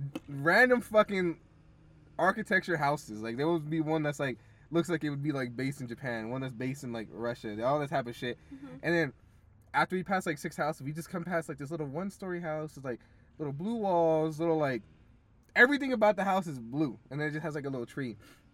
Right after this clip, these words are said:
Speaker 1: And I remember we were just pointing at that house. We didn't, oh, and, like, our mouths were moving, but I couldn't discern what we were saying.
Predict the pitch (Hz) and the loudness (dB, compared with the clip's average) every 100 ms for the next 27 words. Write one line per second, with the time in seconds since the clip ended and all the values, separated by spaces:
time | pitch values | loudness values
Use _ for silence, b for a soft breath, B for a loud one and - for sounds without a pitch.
0 | _ _ _ - - - - - - - | _ _ _ -20 -20 -20 -20 -20 -20 -20
1 | - - - 156 185 196 185 208 175 - | -20 -16 -4 0 2 2 2 0 -2 -4
2 | 202 185 156 143 151 151 139 - b b | 0 2 2 2 4 2 0 -10 b b
3 | b 165 185 165 - 156 - 156 170 160 | b 0 0 0 0 0 4 6 6 4
4 | 135 120 143 160 139 - _ _ - 156 | -2 -4 2 4 2 -8 _ _ -2 0
5 | 143 165 190 202 220 247 175 156 196 175 | 2 2 2 0 0 0 2 2 2 -4
6 | 135 143 147 151 127 113 117 120 147 | -4 -4 -4 -2 -4 -6 -6 -6 -6